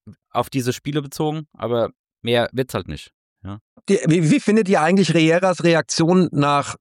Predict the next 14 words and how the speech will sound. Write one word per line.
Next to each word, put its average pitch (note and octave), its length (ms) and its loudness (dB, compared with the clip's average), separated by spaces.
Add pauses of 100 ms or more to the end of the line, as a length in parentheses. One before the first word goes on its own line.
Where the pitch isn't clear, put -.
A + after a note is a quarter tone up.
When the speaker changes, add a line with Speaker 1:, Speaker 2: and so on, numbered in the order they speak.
Speaker 2:
Toren, C3+ 520 2
die A2 160 -2
wir G#2+ 140 2
schießen? G2 400 -4 (920)
Das A#2+ 180 -2
würde A2+ 200 -2
mich A2 120 -4
mal A#2 140 -2
interessieren. G#2+ 640 -6
Der A#2 120 0
hat C#3 140 -2
ja D#3 100 0
gestern E3 440 -2
wieder, D#3 360 -2